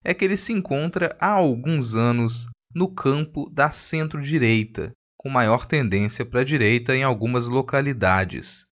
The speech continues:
A troca de nomes é mais uma página da história flutuante do partido e diz um pouco sobre a postura do eleitorado de Vitória nesses últimos anos. Não há surpresa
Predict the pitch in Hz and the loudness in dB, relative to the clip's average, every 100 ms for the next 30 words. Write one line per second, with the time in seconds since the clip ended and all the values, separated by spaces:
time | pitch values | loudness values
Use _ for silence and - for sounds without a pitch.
0 | _ - 95 - 107 127 127 143 123 165 | _ -6 -2 2 2 2 0 0 0 2
1 | 147 135 123 135 190 139 123 - 110 123 | 0 0 2 2 2 2 0 2 4 4
2 | 120 101 101 - - 113 117 - 240 196 | 0 0 0 0 2 2 2 -2 -2 0
3 | 165 190 190 160 139 127 123 - 160 156 | 2 2 0 -4 0 0 0 0 0 2
4 | 151 151 _ - 202 170 175 190 - 120 | 0 -6 _ -8 -2 2 2 0 2 2
5 | 120 123 - _ - 147 131 131 131 143 | 0 -6 -16 _ -6 -2 0 0 0 0
6 | - - 120 113 127 131 127 127 151 98 | -2 -2 2 2 4 4 2 2 4 6
7 | 101 110 113 117 123 117 98 104 107 101 | 4 2 0 -2 -4 2 4 4 4 0
8 | 104 113 110 104 117 120 110 98 87 82 | 0 -2 -2 -2 -2 0 2 2 0 -4
9 | - - - _ - 165 233 196 170 - | -6 -8 -10 _ -4 2 4 6 4 2
10 | 208 - 131 135 127 135 | -2 0 4 4 4 0